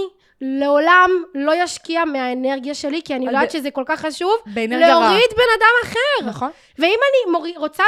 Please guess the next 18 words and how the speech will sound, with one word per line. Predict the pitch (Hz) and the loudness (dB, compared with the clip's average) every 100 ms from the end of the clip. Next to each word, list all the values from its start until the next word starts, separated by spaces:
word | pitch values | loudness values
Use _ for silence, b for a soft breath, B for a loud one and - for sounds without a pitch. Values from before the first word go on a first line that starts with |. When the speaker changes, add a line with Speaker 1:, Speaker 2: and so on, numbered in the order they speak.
| 480 | 2
Speaker 1:
להוריד | 359 311 262 | 0 -4 -6
בן | 294 | -6
אדם | 277 277 | -4 -6
אחר, | 285 339 | -6 -10
כנראה | 311 262 302 | -8 -6 -8
שהוא | - 339 262 | -6 -6 -6
מפעיל | 247 - 294 269 | -10 -10 -8 -8
בי | 277 262 | -6 -6
משהו. | 262 320 - 226 | -6 -8 -10 -6
Speaker 2:
נכון. | 220 147 196 180 - | -4 -2 -6 -8 -6
Speaker 1:
אם | 359 453 | 0 2
אני | 440 | 2
מסתכלת | 359 339 330 330 339 | -2 -6 -4 -4 -2
על | 277 | -4
איזה | 240 | -4
יוצרת | 240 240 285 277 | -8 -8 -8 -6
תוכן | 277 294 | -6 -6
ברשתות, | 269 247 247 233 247 214 | -8 -8 -10 -12 -12 -12